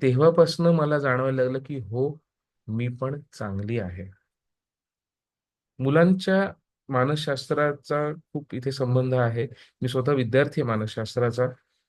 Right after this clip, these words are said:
त्याच्यामुळे मला या गोष्टी समजायला थोडं सोपं गेलं आणि मला आवडलं की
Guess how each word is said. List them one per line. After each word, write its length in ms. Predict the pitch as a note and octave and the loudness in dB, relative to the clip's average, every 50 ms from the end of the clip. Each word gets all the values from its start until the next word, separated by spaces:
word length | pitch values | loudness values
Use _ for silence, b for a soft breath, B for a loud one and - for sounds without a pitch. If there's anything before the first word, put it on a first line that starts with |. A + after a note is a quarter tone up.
| _ _ - | _ _ -6
त्याच्यामुळे 340 | A2 G#2+ A#2+ A#2+ B2 B2 B2 | -4 -4 -2 0 0 0 2
मला 220 | B2 A#2+ A#2+ B2+ C3 C3 B2 - | 2 2 4 4 4 2 2 0
या 140 | B2 B2 A#2+ | 0 0 0
गोष्टी 540 | B2 B2 A#2+ A#2+ - - C#3 C#3 D3 - - _ _ | 0 -2 -4 -6 -6 -6 -6 -4 -4 -6 -8 _ _
समजायला 460 | - - C3+ B2 B2+ C3 C#3+ D3 D3+ D3+ | -4 -2 0 2 4 4 4 4 4 2
थोडं 320 | D#3 - D#3+ D#3+ E3+ F#3+ | 2 0 0 2 2 2
सोपं 380 | F3+ - E3+ D#3 D#3 E3+ E3+ E3 | 2 2 0 0 2 2 4 4
गेलं 300 | E3 D#3 D#3+ F3 F3 - - _ _ _ _ _ _ _ | 4 6 6 4 4 2 -4 _ _ _ _ _ _ _
आणि 180 | C#3 C#3 D3+ D#3+ | -2 -2 0 0
मला 220 | D#3 D3+ E3 F3+ | 0 0 0 -2
आवडलं 520 | - - A2+ A#2+ C#3+ E3+ E3 D3+ C3 B2+ | -2 -2 0 4 4 4 4 4 2 0
की 340 | B2+ B2+ - D3 D3+ E3 F3 | 0 -2 -6 -8 -6 -6 -6